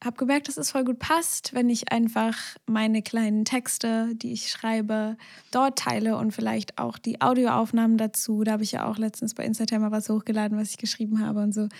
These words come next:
Da so ein bisschen dieses Audio und Schreiben zu,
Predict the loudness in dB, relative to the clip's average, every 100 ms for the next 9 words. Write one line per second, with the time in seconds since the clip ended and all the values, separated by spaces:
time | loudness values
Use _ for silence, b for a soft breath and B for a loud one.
0 | B B B B 0 2 4 2 4 2
1 | 2 -2 0 2 4 4 4 4 2 0
2 | 0 -2 0 2 4 2 2 -2